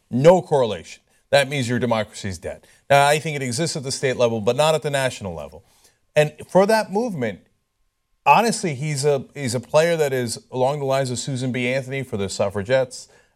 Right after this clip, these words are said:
M L K. It's not to say that you're M L K, <laughs> okay? It's, I know that that's way, way overstating him. For the, but for this movement, he is the leader of that movement. And so for a person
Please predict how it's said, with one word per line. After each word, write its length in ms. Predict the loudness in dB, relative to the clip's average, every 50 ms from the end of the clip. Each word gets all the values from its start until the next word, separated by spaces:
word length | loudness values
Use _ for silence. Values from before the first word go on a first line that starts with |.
| _ 2
M 180 | 2 4 4
L 160 | 2 2 0
K. 420 | -2 -4 -4 -2 -2 -2 -4 -6 -12 _ _
It's 120 | -4 0
not 140 | 0 0 0
to 80 | 0 -2
say 200 | 0 0 -2 -2
that 120 | -2 -4
you're 180 | -2 0 2 2
M 140 | 4 4
L 120 | 4 2 2
K, 380 | 0 -2 -2 0 0 -2 -4
<laughs> 340 | -6 -12 -12 -14 -8 2 4
okay? 100 | 4 4 4 0 -2 0
It's, 240 | -2 -2 -4 -4 -6 -6 -4 -2 2
I 200 | 2 2 2 0
know 200 | -2 -2 -2 0
that 140 | 0 -2
that's 220 | -2 -2 -4 -4 -4
way, 260 | -4 -2 -2 -2 -4
way 260 | -4 -4 -2 -2 -2
overstating 500 | -2 -4 -6 -8 -6 -4 -2 -2 -2 -4
him. 100 | -6 -8 -12
For 420 | -18 -20 -20 -20 _ _ 0 2
the, 120 | 2 2
but 300 | 0 4 4 4 4 6
for 120 | 2 -2 0
this 360 | 4 4 4 4 2 -2 -4
movement, 500 | -4 -2 -2 -2 -4 -4 -6 -6 -8 -10
he 240 | _ _ -6 -6 -4
is 280 | 0 0 2 2 2 0
the 100 | 0 -2
leader 360 | -2 -2 -2 -2 0 0 -2
of 100 | -2 0
that 220 | 0 0 0 -2 -2
movement. 400 | -2 -2 -2 -2 -6 -8 -10 -14 _ _ _ _ _ _ _
And 220 | 0 0 2 0
so 340 | -2 2 2 4 4 4 0
for 220 | -2 0 0 0
a 60 | 0
person 580 | 0 0 0 0 0 0 -2 -2 -2 -2 -4